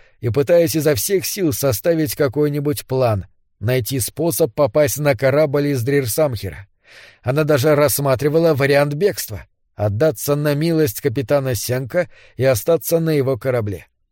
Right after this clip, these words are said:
Или спрятаться там незаметно от команды. Все что угодно, лишь бы снова увидеть Ньюк Робинсон. Но она знала, что это невозможно. Как только ее отсутствие обнаружится, любовница прикажет обыскать корабли,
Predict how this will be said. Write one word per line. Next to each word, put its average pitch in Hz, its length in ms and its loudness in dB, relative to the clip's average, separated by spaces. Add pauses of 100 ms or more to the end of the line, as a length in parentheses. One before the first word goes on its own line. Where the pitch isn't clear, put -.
(240)
Или 180 240 0
спрятаться 147 680 2
там 143 300 0
незаметно 143 580 0
от - 120 -2
команды. 107 580 -4 (360)
Все - 320 0
что 185 280 0
угодно, 160 480 2
лишь 131 200 0
бы 143 160 0
снова 165 480 -2
увидеть 165 640 -2
Ньюк 165 280 -2
Робинсон. 113 560 -4 (460)
Но 123 280 0
она 156 220 2
знала, 156 460 2
что - 180 -2
это 139 240 2
невозможно. 113 760 -4 (480)
Как 120 220 -2
только 135 320 2
ее 127 200 2
отсутствие 131 500 -2
обнаружится, 147 720 0 (320)
любовница 165 720 2
прикажет 151 560 2
обыскать 160 580 2
корабли, 120 520 0